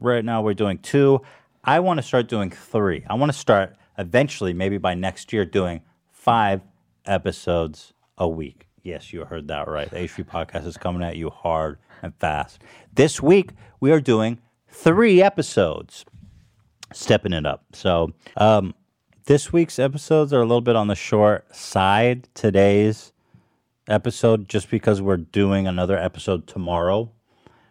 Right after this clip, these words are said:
So that's why. But we're gonna have more content for you this week. Um, and I'm very excited about it, actually. Uh, tomorrow, we're having J T and Chad.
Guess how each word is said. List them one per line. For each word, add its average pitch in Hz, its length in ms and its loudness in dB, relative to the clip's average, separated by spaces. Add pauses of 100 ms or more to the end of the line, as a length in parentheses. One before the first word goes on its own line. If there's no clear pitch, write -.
So 92 520 2 (200)
that's 95 240 -2
why. 73 260 -2 (120)
But - 220 -2
we're 92 120 0
gonna 92 140 2
have 87 320 0 (140)
more 101 200 4
content 92 520 -2
for 90 160 -4
you 82 140 -4
this 78 260 -10
week. 82 200 -10 (280)
Um, 73 440 -2 (440)
and 90 80 -2
I'm 87 100 0
very 87 120 0
excited 92 300 -2
about 82 200 -2
it, 78 60 -4
actually. 78 400 -6 (480)
Uh, 87 220 4
tomorrow, 92 960 4 (200)
we're 101 240 4
having 90 520 -2 (380)
J 110 340 2
T 117 580 0 (220)
and 101 180 0
Chad. 107 840 -2